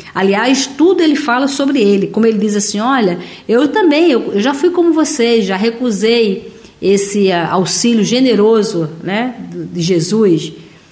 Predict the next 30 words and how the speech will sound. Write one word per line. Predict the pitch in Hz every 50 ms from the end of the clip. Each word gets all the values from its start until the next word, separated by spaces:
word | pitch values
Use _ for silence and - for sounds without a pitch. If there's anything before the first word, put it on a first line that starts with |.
| _ - _ _
Mas, | 175 175 180 190 208 233 254 277 269 269 - - - -
então, | 196 196 214 196 - 226 240
ele | 254 285 277 -
tá | - 277 254
indo | 233 247 285 339 349 285 262 -
pela | - - 226 220 220 214 202
fé | - - - 208
racional, | 196 - 185 180 165 - - 165 139 143 156 175 180 170 160
ele | 160 170 175 165
quer | 175 - 233 247 240
conversar, | - 233 202 190 180 160 165 - - - 170 165 160
ele | 165 165 165
quer | 165 165 - 220 226
explicar. | 220 214 220 - - 185 175 165 - 156 143 127 127 - - - - _ _ _ _ _ _ _ _ _ _ _ _ _ _ _ _ _ _ _ 175
E | 180 180
o | 185 190
Emmanuel, | 190 196 196 202 208 214 220 214 208 208 202 208 - - - - - - - -
ele | 175 180
faz | 170 175 175 175 185
essa | 180 - 180
pergunta, | 165 - 208 220 220 196 185 202 226 285 339 - 294 214
né? | 208 208 214 233 247 254 240
O | 202 196
Emmanuel | 196 196 196 196 190 190 185
falou | 170 - 196 185 175 180 185
que | 180 - -
fez | - - 185 180 180 175 170
um | 180 170
profundo | 160 175 170 185 185 180 160 - - - 170 170 175 175
silêncio. | 170 - - 220 208 196 190 202 220 226 - - - 320 339